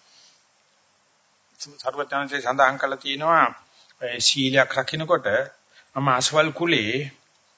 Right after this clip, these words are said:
අපේ කුලේ කට්ටිය මේ වගේ පහත් වැඩ කරන්නේ නැහැ කියලා තමන්ගේ කුලය හෝ කල්පනා කරලා සීලය රැකෙනවා නම් ඒ කුලය, කුල මතේ හරි ගණ්ඩේ කියලා.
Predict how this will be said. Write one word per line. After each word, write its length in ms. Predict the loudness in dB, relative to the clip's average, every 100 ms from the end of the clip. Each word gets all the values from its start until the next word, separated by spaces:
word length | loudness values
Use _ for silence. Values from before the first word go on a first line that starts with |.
| -10
අපේ 260 | -6 -4 -6
කුලේ 220 | -6 -2
කට්ටිය 320 | -4 -4 -10
මේ 160 | -8 -6
වගේ 160 | -6
පහත් 280 | -6 -4 -4
වැඩ 180 | -2 0
කරන්නේ 240 | 0 0
නැහැ 220 | 0 -2 0
කියලා 180 | 0
තමන්ගේ 340 | 2 -2 -2 -6
කුලය 300 | -2 4 6 6
හෝ 240 | 4 0 -2 _ _ -20 -18 0
කල්පනා 400 | 0 2 2 2
කරලා 260 | 2 0 0
සීලය 260 | -2 -2 0
රැකෙනවා 440 | -2 -2 0 2
නම් 180 | 2 -2 -8 _ _ _ -4
ඒ 140 | -4
කුලය, 320 | -4 -2 2 4 2 -2 _
කුල 180 | -2 2
මතේ 320 | 4 4 4
හරි 180 | 4 4
ගණ්ඩේ 400 | 4 2 0 -2
කියලා. 300 | -6 -16 -18